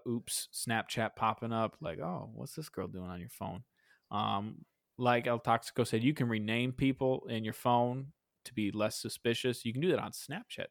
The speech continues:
too, if I recall, but maybe I'm wrong. I know you can do it on WhatsApp. Um,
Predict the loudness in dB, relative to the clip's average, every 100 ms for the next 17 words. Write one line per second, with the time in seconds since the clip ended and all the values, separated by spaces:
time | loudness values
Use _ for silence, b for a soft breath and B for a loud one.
0 | -8 -6 -6 -8 -6 -6 -6 -6 -4 -4
1 | -4 -6 -4 -2 -2 0 -2 -4 -2 0
2 | 2 4 4 4 0 -2 -2 -2 -4 _
3 | _ _ _ _ _ _ _ -10 -8 -8
4 | -8 -10